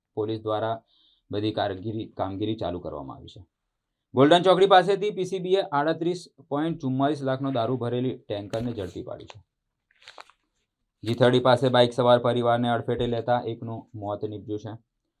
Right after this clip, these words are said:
શહેરમાં ઇમ્પેક્ટ ફીની ઓગણત્રીસો થી વધુ અરજીઓ પેન્ડિંગ છે. જી હા, દર્શક મિત્રો, અરજીઓ કરવામાં આવે છે, પણ એનો નિકાલ કરવામાં આવતો નથી. ઓગણત્રીસો અરજીઓ પેન્ડિંગ છે.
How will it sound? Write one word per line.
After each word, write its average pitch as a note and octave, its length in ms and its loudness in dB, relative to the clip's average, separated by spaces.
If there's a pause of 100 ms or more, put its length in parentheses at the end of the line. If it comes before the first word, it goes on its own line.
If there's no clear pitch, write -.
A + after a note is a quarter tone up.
(240)
શહેરમાં D#3 340 4
ઇમ્પેક્ટ F3+ 380 0
ફીની F#3 380 -4
ઓગણત્રીસો E3 680 0
થી E3+ 120 -2
વધુ D3+ 260 2
અરજીઓ C3 400 0
પેન્ડિંગ A2 380 -6
છે. - 180 -20 (1120)
જી G#2+ 100 -12
હા, G#2+ 120 -8
દર્શક F2+ 320 -12
મિત્રો, - 260 -20 (1160)
અરજીઓ B2+ 300 6
કરવામાં E3 440 6
આવે E3 120 2
છે, E3+ 80 -2
પણ E3 160 -2
એનો D#3+ 160 0
નિકાલ C#3 300 0
કરવામાં B2+ 360 -2
આવતો A2 220 -8
નથી. G#2 300 -14 (340)
ઓગણત્રીસો C3 640 0
અરજીઓ A2+ 300 -4
પેન્ડિંગ F2+ 360 -10
છે. - 120 -20